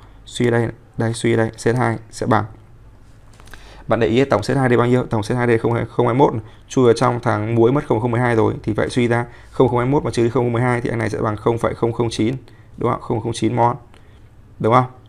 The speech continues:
Rồi, ok. Thế đầu bài cho cái gì? Đầu bài người ta cho bảo là hai ancol là hai ancol đơn chức đồng đẳng kế tiếp, đúng không? Hai ancol đồng đẳng kế tiếp này.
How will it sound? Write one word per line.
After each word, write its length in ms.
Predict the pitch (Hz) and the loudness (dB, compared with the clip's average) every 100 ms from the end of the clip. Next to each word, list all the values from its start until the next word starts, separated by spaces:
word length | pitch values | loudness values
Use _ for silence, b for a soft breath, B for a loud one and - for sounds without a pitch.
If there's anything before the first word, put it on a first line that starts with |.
| - | -2
Rồi, 200 | 117 110 | 2 4
ok. 120 | 110 | 4
Thế 640 | 117 113 - - - 120 | 0 0 -10 -20 -6 2
đầu 80 | 127 | 4
bài 100 | 123 | 4
cho 160 | 139 | 2
cái 100 | 127 | 2
gì? 140 | 131 120 | 0 0
Đầu 120 | - 120 | 0 2
bài 140 | 117 | 2
người 80 | 117 | 2
ta 120 | 123 | 0
cho 220 | 123 127 | 2 4
bảo 120 | 110 | 4
là 140 | 107 104 | 4 2
hai 280 | 123 127 120 | 2 2 2
ancol 380 | 120 120 131 | 0 2 2
là 60 | 117 | 2
hai 160 | 123 123 | 0 -2
ancol 300 | 120 120 127 | 0 0 2
đơn 160 | 127 | 2
chức 200 | 123 175 | 0 -2
đồng 100 | 113 | -2
đẳng 120 | 104 | -2
kế 100 | 101 | -2
tiếp, 140 | 135 151 | 0 0
đúng 100 | 123 | 2
không? 120 | 123 | -2
Hai 240 | 120 120 117 | -4 -4 -4
ancol 360 | 117 - 123 | -2 0 0
đồng 120 | 113 104 | 0 -4
đẳng 140 | 104 | -4
kế 140 | 107 | -2
tiếp 200 | 110 151 | 0 0
này. 140 | 131 | 0